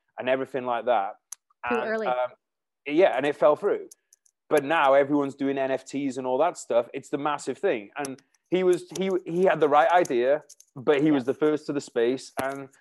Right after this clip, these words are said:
Speaker 1: sometimes, you know, you've, that can work out for you, don't get me wrong, but, but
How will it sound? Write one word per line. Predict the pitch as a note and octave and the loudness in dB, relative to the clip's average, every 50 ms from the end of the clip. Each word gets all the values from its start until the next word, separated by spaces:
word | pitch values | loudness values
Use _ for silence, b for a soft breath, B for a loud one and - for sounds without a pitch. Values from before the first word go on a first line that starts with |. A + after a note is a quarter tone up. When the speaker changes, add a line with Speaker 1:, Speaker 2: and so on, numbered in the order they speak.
| b b b _ _ | b b b _ _
Speaker 1:
sometimes, | - - G3+ A3 G#3+ A3 - F#3 | -4 -2 -2 -2 -2 -4 -4 -2
you | F#3 | 0
know, | E3 D3+ | 2 2
you've, | D3 E3 D#3 - - - - - - _ _ _ _ _ _ _ _ _ _ _ - F3 D#3+ | 2 0 -2 -8 -16 -20 -20 -20 -20 _ _ _ _ _ _ _ _ _ _ _ -6 -4 -2
that | E3+ G#3 A#3+ - | -2 -2 -2 -2
can | - F#3+ | -4 -2
work | D3+ D3+ D3+ D3 D3+ | 0 0 2 2 2
out | D3 D#3+ E3 - | 2 0 0 -2
for | - | -4
you, | A#2+ A#2+ A2+ | -6 -6 -4
don't | G#2+ C3+ C3 B2 | -2 -2 -2 -2
get | B2 A#2 | -2 -4
me | A#2 | -2
wrong, | A#2 B2+ B2 A#2 | 0 0 0 0
but, | G2 A#2 A2 - | -2 -4 -2 0
but | D3 C3+ | -2 -2